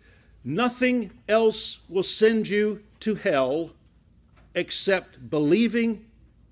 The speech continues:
in Jesus Christ or not believing in Jesus Christ. That is the defining issue. "Yeah, but I did it." We'll, we'll look at the verse. "Yeah, but what?" We'll look at that. Doesn't matter.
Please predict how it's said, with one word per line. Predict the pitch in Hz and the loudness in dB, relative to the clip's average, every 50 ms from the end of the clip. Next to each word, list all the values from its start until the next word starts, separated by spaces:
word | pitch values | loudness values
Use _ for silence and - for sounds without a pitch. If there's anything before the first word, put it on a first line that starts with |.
| _ _ _ _ _ - | _ _ _ _ _ -4
in | 156 156 135 | -2 -2 -2
Jesus | 131 185 190 170 156 151 - | -2 -4 -4 -4 -6 -10 -10
Christ | - - 185 180 190 196 180 - - - | -8 -6 -4 -2 -2 -4 -4 -8 -10 -6
or | 160 175 180 170 | -4 -2 0 0
not | 165 165 170 135 107 101 - - 120 113 | 0 0 -2 -2 -4 -8 -14 -14 -10 -6
believing | 127 123 120 113 98 107 101 101 | -4 -4 -4 -4 -4 -8 -10 -10
in | 98 90 | -12 -12
Jesus | 90 98 95 80 80 - - | -14 -14 -14 -14 -16 -20 -18
Christ. | - 101 80 82 - - - - - - 98 | -16 -16 -16 -16 -20 -20 -20 -20 -20 -14 -8
That | 151 147 151 151 - - - - | -6 -6 -6 -6 -10 -16 -10 -6
is | 147 147 143 139 131 131 - - - - _ _ _ _ _ _ | -2 -2 0 -2 -2 -6 -12 -14 -18 -20 _ _ _ _ _ _
the | - 120 117 | -12 -12 -10
defining | - 113 - - - 139 139 143 147 147 143 143 143 | -10 -12 -14 -12 -12 -8 -6 -4 -2 -2 -2 -2 -2
issue. | 135 131 - - - 135 113 - - - - - - - _ | -2 -4 -4 -6 -8 -8 -8 -8 -10 -18 -20 -20 -20 -10 _
"Yeah, | 185 262 285 | -2 0 0
but | 226 233 | 0 0
I | 233 262 277 262 | 2 2 4 6
did | 269 269 254 | 6 4 4
it." | 220 - - - _ - | 2 -2 -10 -20 _ -8
We'll, | 123 165 190 180 175 - - | -6 -4 -4 -4 -6 -10 -12
we'll | 135 156 190 180 | -8 -4 -4 -4
look | 175 151 | -2 -4
at | 175 151 | -6 -6
the | 156 | -6
verse. | 156 165 127 - - - - - - - - - - | -6 -8 -8 -8 -12 -20 -20 -20 -20 -20 -20 -18 -6
"Yeah, | 151 233 269 285 | -2 0 2 2
but | 247 254 233 202 | 2 2 2 2
what?" | 214 277 269 - - - _ _ _ _ - - - - - - _ _ _ _ _ - | 0 0 0 -2 -8 -16 _ _ _ _ -20 -20 -20 -20 -20 -20 _ _ _ _ _ -16
We'll | 143 135 156 165 | -10 -6 -4 -4
look | 170 175 170 | -4 -4 -6
at | 165 - | -6 -8
that. | - 92 - - - _ _ - - _ _ _ _ - - _ _ - - | -8 -10 -10 -14 -20 _ _ -20 -20 _ _ _ _ -20 -20 _ _ -12 -6
Doesn't | 143 139 139 147 165 156 | -6 -6 -4 -4 -6 -8
matter. | 170 175 175 160 123 - | -8 -10 -12 -14 -18 -20